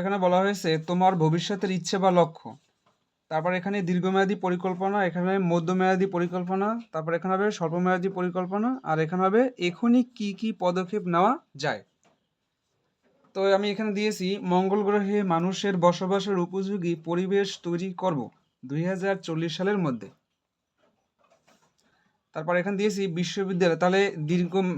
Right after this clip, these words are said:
দীর্ঘমেয়াদী পরিকল্পনা কি হবে? বিশ্ববিদ্যালয়ে বৃত্তি নিয়ে পড়াশোনা করব, গণিত পদার্থবিজ্ঞানের উপর পিএইচডি করব। মধ্যমেয়াদী পরিকল্পনা হবে কি?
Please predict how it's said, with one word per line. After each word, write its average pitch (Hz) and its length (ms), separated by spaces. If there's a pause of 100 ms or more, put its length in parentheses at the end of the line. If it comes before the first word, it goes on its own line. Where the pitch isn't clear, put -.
(280)
দীর্ঘমেয়াদী 190 480
পরিকল্পনা 196 480
কি 208 120
হবে? 220 140 (320)
বিশ্ববিদ্যালয়ে 196 760 (100)
বৃত্তি 175 340
নিয়ে 165 200 (200)
পড়াশোনা 180 560 (100)
করব, 143 160 (1900)
গণিত 180 440 (120)
পদার্থবিজ্ঞানের 185 880 (100)
উপর 165 240 (400)
পিএইচডি 185 580
করব। 139 200 (1160)
মধ্যমেয়াদী 190 580
পরিকল্পনা 196 400
হবে 208 180
কি? 247 80